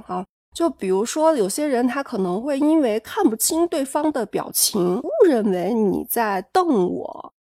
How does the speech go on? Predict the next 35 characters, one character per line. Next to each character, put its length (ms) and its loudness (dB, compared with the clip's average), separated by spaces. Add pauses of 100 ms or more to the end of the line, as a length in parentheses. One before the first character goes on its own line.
(240)
然 140 -8
后 100 -4
我 80 -2
心 160 2
里 60 4
面 100 0
就 60 -2
在 100 -2
想 180 -4
你 60 2
瞅 240 -6
啥， 320 -10
然 100 -8
后 200 -12
我 40 -12
就 140 -10
会 140 -8
去 120 -10
打 140 -10 (140)
你。 200 -6 (380)
但 140 4
其 160 -2
实 120 -6
你 140 2
可 160 -2
能 220 0
并 260 2
没 200 0
有 280 -4
这 80 -8
样 160 -6
的 80 -6
一 80 -12
个 80 -10
表 180 -10